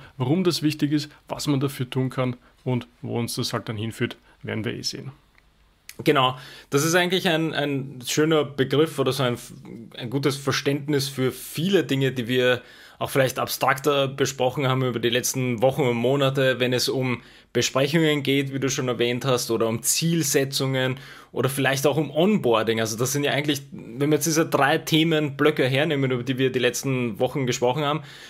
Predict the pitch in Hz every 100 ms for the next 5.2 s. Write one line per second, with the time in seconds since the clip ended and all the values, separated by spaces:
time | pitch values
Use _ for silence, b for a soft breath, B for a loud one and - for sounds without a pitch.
0 | B 135 135 160 165 - - 147 170 -
1 | 156 170 151 147 151 160 160 B B B
2 | _ _ 135 143 147 160 165 - _ _
3 | - 143 160 165 - - 156 160 - -
4 | 165 160 156 143 165 156 143 107 - 117
5 | 110 98